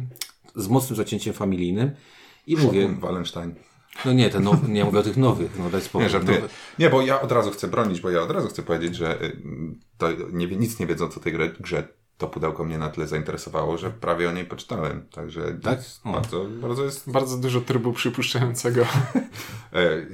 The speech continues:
Speaker 2: cały nasz kraj zamknięty w gdyby, tak?
Speaker 1: <laughs> Nie wiem, ja, ja wiadomo spojrzałem na to jako Stefan Feld, aczkolwiek, mm, nie czytając o tej grze, bałem się, że to jest, no, kolejny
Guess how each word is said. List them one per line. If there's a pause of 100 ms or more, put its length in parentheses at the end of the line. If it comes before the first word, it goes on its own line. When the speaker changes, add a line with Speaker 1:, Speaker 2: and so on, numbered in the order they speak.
(160)
Speaker 2:
cały
nasz
kraj
zamknięty
w
gdyby,
tak? (680)
Speaker 1:
<laughs>
Nie
wiem, (120)
ja,
ja
wiadomo
spojrzałem
na
to
jako
Stefan
Feld,
aczkolwiek,
mm,
nie
czytając
o
tej
grze,
bałem
się,
że
to
jest,
no,
kolejny